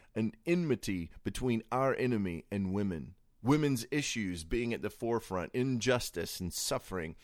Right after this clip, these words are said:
It does not seem surprising when we realize that our enemy has a special hatred just for women.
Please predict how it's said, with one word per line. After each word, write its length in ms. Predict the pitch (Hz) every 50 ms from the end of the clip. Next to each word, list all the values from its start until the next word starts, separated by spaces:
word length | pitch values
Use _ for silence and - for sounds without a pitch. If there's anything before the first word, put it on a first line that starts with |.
| - - - -
It 100 | - 127
does 220 | 120 135 156 147 180
not 180 | 185 165 117
seem 340 | - - - 156 151 147 147
surprising 680 | 135 - 131 - - - 139 135 135 123 107 104 101 101
when 120 | 101 104
we 120 | 110 107 107
realize 640 | 110 127 135 135 131 127 113 101 101 98 104 101
that 160 | - 110 95 -
our 200 | 113 127 123 -
enemy 400 | - 135 135 127 113 101 95 92 - - - -
has 140 | - 113 107
a 60 | 104
special 580 | 98 - - - - 151 151 - - 156 139 123 - -
hatred 500 | 131 110 - - - 90 80 78 78 78
just 420 | 95 104 98 92 - - - - -
for 140 | - 87 78
women. 380 | 87 90 85 78 55 - -